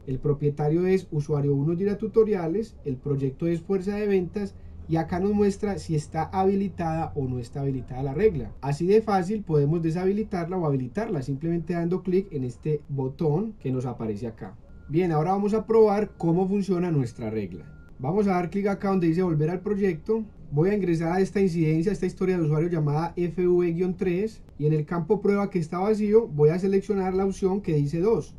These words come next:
Perfecto, acá ya tengo campo prueba con el valor dos.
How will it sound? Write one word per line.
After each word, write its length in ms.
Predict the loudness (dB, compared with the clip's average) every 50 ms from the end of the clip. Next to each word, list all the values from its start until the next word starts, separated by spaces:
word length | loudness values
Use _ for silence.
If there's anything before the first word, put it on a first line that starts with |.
| -12 -8
Perfecto, 540 | -4 -4 -2 -2 0 0 -2 -2 -4 -6 -6
acá 160 | -4 -2 -2
ya 160 | -2 -2 -2
tengo 480 | -2 0 0 2 2 2 2 2 0 -2 -10 -14 -10
campo 340 | -8 -8 -6 -4 -4 -2
prueba 240 | -2 0 0 0 0
con 120 | 0 0 -2
el 120 | 0 -2
valor 320 | -2 -4 -4 -4 -2 0
dos. 340 | 2 2 2 2 0 -4 -12